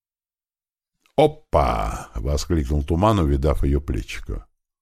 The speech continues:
На плече этой мадам отчётливо виднелись свежие синяки от приклада.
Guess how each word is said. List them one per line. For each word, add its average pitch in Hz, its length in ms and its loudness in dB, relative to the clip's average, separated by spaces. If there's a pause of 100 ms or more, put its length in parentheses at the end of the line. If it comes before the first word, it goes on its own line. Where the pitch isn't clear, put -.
(1200)
На 92 180 0
плече 135 360 0
этой 113 320 2
мадам 104 480 2
отчётливо 156 640 2
виднелись 110 580 2
свежие 104 440 2
синяки 87 460 0
от 78 160 0
приклада. - 560 -4